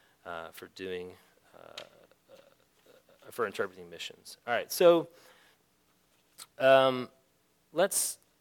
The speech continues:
before we go too deep, there are some things, I think, some baselines. I think that's the inside of, uh, of this first page. Um, there's a couple frameworks I think are worth going over.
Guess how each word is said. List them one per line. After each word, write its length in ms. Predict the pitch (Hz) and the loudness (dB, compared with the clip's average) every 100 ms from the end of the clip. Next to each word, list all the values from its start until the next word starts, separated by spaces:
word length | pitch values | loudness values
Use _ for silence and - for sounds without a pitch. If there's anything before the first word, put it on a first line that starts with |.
| _ | _
before 220 | 151 214 | -2 0
we 40 | 226 | 2
go 80 | 190 | 0
too 120 | 175 | 0
deep, 160 | 151 | -4
there 140 | 151 147 | 2 6
are 140 | 175 | 6
some 260 | 175 180 151 | 4 -2 -4
things, 420 | - 143 120 117 | 0 0 2 2
I 100 | 131 | 0
think, 200 | - 131 | 0 -4
some 160 | - 117 | -6 0
baselines. 480 | 120 - 95 95 | 0 0 -6 -4
I 60 | 113 | -4
think 120 | 139 | -2
that's 120 | 123 | -4
the 120 | - 110 | -2 -4
inside 460 | 117 - 107 104 | -2 0 0 2
of, 280 | 98 92 - _ _ _ _ _ _ | -2 -4 -14 _ _ _ _ _ _
uh, 100 | - - | -14 -10
of 180 | 104 90 | -10 -6
this 200 | 101 - | -4 -4
first 540 | - 104 - - - - - - | -4 -4 -4 -8 -10 -16 -16 -6
page. 520 | 98 85 104 - - - - _ _ _ _ - | -4 -4 -8 -8 -10 -14 -20 _ _ _ _ -8
Um, 580 | 104 98 92 87 82 85 _ _ _ _ _ _ _ _ _ _ _ - | -4 -2 -4 -8 -14 -20 _ _ _ _ _ _ _ _ _ _ _ -6
there's 160 | 139 | -4
a 40 | 175 | 0
couple 220 | 240 190 | 2 0
frameworks 500 | - 165 147 117 - | 2 2 2 0 2
I 80 | 120 | 0
think 200 | 143 127 | 0 -4
are 60 | |
worth 420 | 113 123 117 - - | 0 2 0 -4 -2
going 300 | 117 104 98 | 0 0 -4
over. 360 | 92 78 76 | -10 -12 -20